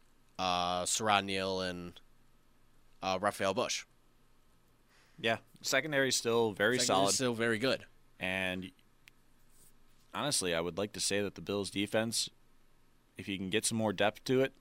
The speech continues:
Speaker 2: all right, even better.
Speaker 1: And I think that's what they're looking at.
Speaker 2: And this isn't going to be a big money deal. Like, Kevin Johnson was released based
Speaker 1: Yeah.
Speaker 2: on health issues, so there's gonna be a lot of incentives probably to this contract.
Speaker 1: Yeah.
Speaker 2: And that would allow the Bills to, uh,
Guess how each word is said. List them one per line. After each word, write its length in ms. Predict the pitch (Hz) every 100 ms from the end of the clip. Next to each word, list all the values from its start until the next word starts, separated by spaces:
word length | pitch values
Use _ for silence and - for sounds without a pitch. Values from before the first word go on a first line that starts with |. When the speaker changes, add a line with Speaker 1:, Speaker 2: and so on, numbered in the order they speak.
| -
Speaker 2:
all 100 | -
right, 140 | 135 104
even 220 | 95 113
better. 260 | 104 87 - - - -
Speaker 1:
And 80 | 120
I 60 |
think 180 | 120 123
that's 200 | 127 -
what 100 | 110
they're 120 | 107
looking 300 | 98 120 85
at. 140 | 71 - _ _ _ _ -
Speaker 2:
And 140 | 135 165
this 120 | 180
isn't 180 | 208 185
going 200 | 180 175
to 60 |
be 100 | 165
a 60 | 156
big 160 | 151 147
money 240 | 151 143
deal. 220 | 98 85
Like, 200 | 87 90 - -
Kevin 260 | 143 143
Johnson 320 | 139 147 147 135
was 120 | 104
released 560 | 113 110 143 151 - - - - -
based 220 | 117 113
Speaker 1:
Yeah. 60 | 107
Speaker 2:
on 60 | 98
health 300 | 127 147 156
issues, 340 | 143 160 151
so 100 | 123
there's 120 | 110
gonna 140 | 120 117
be 140 | 113
a 80 | 101
lot 180 | 101 95
of 60 |
incentives 580 | 90 - 127 135 170 156
probably 320 | - 147 147
to 80 | 143
this 160 | 139 -
contract. 640 | 151 143 143 131 123 -
Speaker 1:
Yeah. 120 | 127 107 - - _ _ - _ - - - - - - - _ _ - -
Speaker 2:
And 120 | 120
that 100 | 139
would 100 | 151
allow 260 | 156 147 139
the 80 | 139
Bills 360 | 123 120 117 -
to, 280 | 127 117
uh, 400 | 113 113 113 113